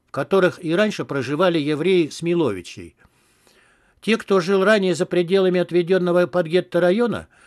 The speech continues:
были обязаны немедленно перебраться в него, а в их оставленные дома сразу заселялись местные поляки и белорусы. В гетто также пригнали евреев из окрестных деревушек, и в него ещё заключили триста минских евреев.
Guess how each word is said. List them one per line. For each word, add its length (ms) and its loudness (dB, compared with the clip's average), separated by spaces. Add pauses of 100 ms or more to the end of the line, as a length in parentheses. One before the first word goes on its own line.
(140)
были 160 0
обязаны 500 0
немедленно 460 -2
перебраться 560 -2
в 60 -4
него, 420 -4 (380)
а 140 -2
в 40 4
их 140 2
оставленные 600 0
дома 400 0
сразу 360 0
заселялись 640 -4
местные 420 -4
поляки 440 0
и 40 -2
белорусы. 680 -2 (460)
В 60 -14
гетто 320 0
также 320 0
пригнали 460 -2
евреев 500 0
из 100 -4
окрестных 520 -4
деревушек, 640 -2 (360)
и 100 -4
в 40 -4
него 280 2
ещё 240 0
заключили 580 -4
триста 480 -6
минских 480 -4
евреев. 560 -4